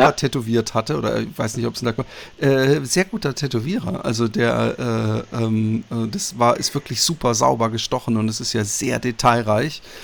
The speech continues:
Speaker 2: Also, äh, da hast du einen guten Mann oder Frau, ich weiß
Speaker 1: Ja,
Speaker 2: es nicht,
Speaker 1: äh,
Speaker 2: äh, was es
Speaker 1: Mann,
Speaker 2: war.
Speaker 1: ja. Und das Lustige ist noch, ich hab
Speaker 2: Ja.
Speaker 1: damals nach dem Spartathlon habe ich mich bei einem Griechen durch Zufall,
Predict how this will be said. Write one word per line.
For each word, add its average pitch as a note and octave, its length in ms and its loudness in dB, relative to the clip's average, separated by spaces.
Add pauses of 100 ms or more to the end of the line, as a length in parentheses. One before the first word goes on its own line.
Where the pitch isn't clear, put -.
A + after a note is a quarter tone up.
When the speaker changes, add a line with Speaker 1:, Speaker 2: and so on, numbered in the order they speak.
(320)
Speaker 2:
Also, A2 500 2
äh, A2 500 -2
da G#2 140 2
hast - 180 -2
du C#3 60 2
einen B2 80 2
guten B2 680 -2 (100)
Mann B2 260 2
oder A2 180 2
Frau, G#2+ 300 0
ich - 100 -8
weiß A#2+ 180 4
Speaker 1:
Ja, G#2 60 -6
Speaker 2:
es - 80 -4
nicht, G2+ 140 -2
Speaker 1:
äh, - 40 0
Speaker 2:
äh, A#2+ 140 -4 (140)
was - 180 6
es C3+ 120 2
Speaker 1:
Mann, C#3 260 6
Speaker 2:
war. A2 200 -4
Speaker 1:
ja. - 160 2 (600)
Und D3+ 80 0
das - 100 -2
Lustige G#3 380 10
ist E3+ 120 6
noch, E3 160 2
ich C#3+ 140 -10
hab C#3+ 120 0
Speaker 2:
Ja. A#2 40 -8
Speaker 1:
damals D#3+ 340 -2 (100)
nach D3+ 180 0
dem D#3 80 2
Spartathlon E3 600 4
habe D3 80 0
ich - 120 -6
mich - 140 -6
bei C#3+ 60 0
einem C3 220 2
Griechen F3+ 480 4
durch D3 200 4
Zufall, - 480 -2